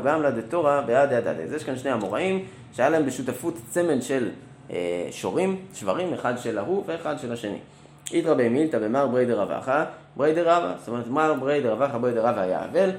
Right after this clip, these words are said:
ופסקל, פסקי לג מלל. זאת אומרת, הוא לקח את ה-, אה, את ה-, את ה-, את הצד שלו מהצמד של הבקר. "אמר רב אשי, גברא רבא כמר ברי דרבחה, אבידחי, ני דלפסדא דידי לא חיישא, דאחרים לא חייש.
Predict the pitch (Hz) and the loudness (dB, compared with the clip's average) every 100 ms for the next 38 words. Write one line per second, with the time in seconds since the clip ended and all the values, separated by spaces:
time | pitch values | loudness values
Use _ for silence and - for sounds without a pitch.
0 | - - - 165 185 135 - 180 190 185 | -8 -20 -6 -2 0 -2 -4 -2 -2 -2
1 | - - - 110 175 170 143 131 123 110 | -8 -14 -10 -6 -2 0 0 0 0 0
2 | 78 - 110 117 113 - - 117 135 139 | -2 -6 -6 -4 0 0 0 0 0 0
3 | - - - - 107 110 - - - 131 | -6 -18 -20 -8 -4 -4 -6 -8 -2 0
4 | 139 143 - - 156 156 - 156 - 165 | 0 -4 -6 -2 0 0 -6 -8 -4 0
5 | 190 180 196 220 185 160 185 170 - 120 | 2 2 2 4 4 4 2 0 0 -2
6 | 110 - 78 - - - - - - 156 | -2 -4 -8 -10 -20 -20 -20 -20 0 4
7 | 170 143 139 175 - 123 107 101 110 107 | 6 6 6 4 2 -2 -2 -2 -2 0
8 | 151 160 160 - 143 147 151 147 143 135 | 0 2 0 0 -2 -2 0 0 -2 -2
9 | 113 123 147 95 90 87 113 - - - | 0 0 0 -2 -6 -2 2 2 0 -8
10 | - - - - 180 160 117 117 117 117 | -12 -18 -12 0 2 4 2 0 0 0
11 | 117 117 113 113 117 160 165 92 92 92 | 0 -2 -2 -2 0 0 0 -4 -6 -6
12 | 87 139 139 98 123 185 190 - | -4 -2 0 0 2 2 2 -4